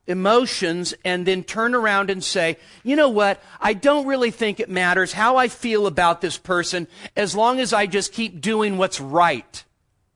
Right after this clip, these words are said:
Now, there, there's a convenience to that. It, it doesn't matter that I don't feel like caring.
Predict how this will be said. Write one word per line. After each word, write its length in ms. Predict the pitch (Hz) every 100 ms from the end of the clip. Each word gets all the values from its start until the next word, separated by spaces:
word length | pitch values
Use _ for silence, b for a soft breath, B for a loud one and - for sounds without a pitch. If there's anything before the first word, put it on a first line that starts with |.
| _ _ _ _ _ _ b b b b
Now, 120 | 196 196
there, 240 | 202 247
there's 380 | 180 233 285 233
a 60 | 226
convenience 960 | 214 180 139 220 294 294 233 165 - -
to 200 | 190 151
that. 440 | 151 143 160 - b b -
It, 200 | 180 151 b b -
it 240 | 202 170
doesn't 420 | 175 269 285 277
matter 320 | 208 196 196 196
that 140 | 180
I 120 | 175
don't 460 | 143 202 220 254 185
feel 440 | - 233 233 220
like 320 | 202 202 196
caring. 640 | - 196 180 160 156 160